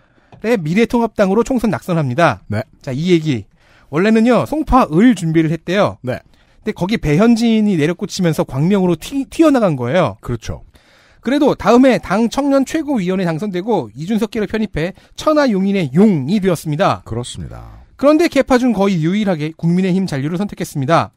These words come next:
Speaker 2: 음.
Speaker 1: 개혁신당과의 가교 역할을 하고 싶다나요?
Speaker 2: 윤영찬 장혜영하고 되게 비슷하죠?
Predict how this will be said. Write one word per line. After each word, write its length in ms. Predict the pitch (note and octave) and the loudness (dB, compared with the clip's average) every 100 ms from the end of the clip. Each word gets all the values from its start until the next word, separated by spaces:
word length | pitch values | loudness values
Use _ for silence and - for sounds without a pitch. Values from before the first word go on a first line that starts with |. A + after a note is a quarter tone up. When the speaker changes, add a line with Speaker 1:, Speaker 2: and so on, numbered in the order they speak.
| _ | _
Speaker 2:
음. 60 | - - _ _ _ | -20 -20 _ _ _
Speaker 1:
개혁신당과의 800 | D#3 G#3+ B3 C4 B3 A#3+ A3 G#3+ | 0 0 2 0 2 2 2 0
가교 360 | - D3 G3+ | -4 -4 0
역할을 320 | A3 - F#3+ F#3 | 0 0 0 0
하고 180 | A3 | -2
싶다나요? 520 | A3 - F#3 D#3 G3 G#4+ _ _ _ | -4 -4 -2 0 -2 -6 _ _ _
Speaker 2:
윤영찬 680 | C3 D#3+ A3+ G#3+ A3 F3+ D3+ | -2 0 -2 0 0 2 -2
장혜영하고 540 | - C3 F#3 F3+ C#3 | -2 0 0 0 0
되게 160 | C3+ C3 | -2 -4
비슷하죠? 680 | - A#2 - A#2+ C#3+ F#2+ | -4 -6 0 2 2 0